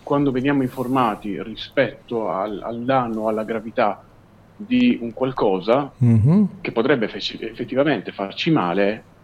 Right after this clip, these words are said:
Speaker 1: eh, noi è come se ci predisponessimo naturalmente ad accettare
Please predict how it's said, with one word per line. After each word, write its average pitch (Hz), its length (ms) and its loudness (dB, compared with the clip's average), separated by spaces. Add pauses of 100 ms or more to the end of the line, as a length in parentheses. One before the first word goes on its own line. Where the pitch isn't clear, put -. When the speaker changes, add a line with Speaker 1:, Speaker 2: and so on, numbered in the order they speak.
(1040)
Speaker 1:
eh, 107 540 -2 (460)
noi 156 380 4
è 107 240 -4
come 170 200 2
se 135 260 -2
ci 135 240 2
predisponessimo 135 1160 0
naturalmente 113 1080 0
ad 107 160 -4
accettare 101 720 0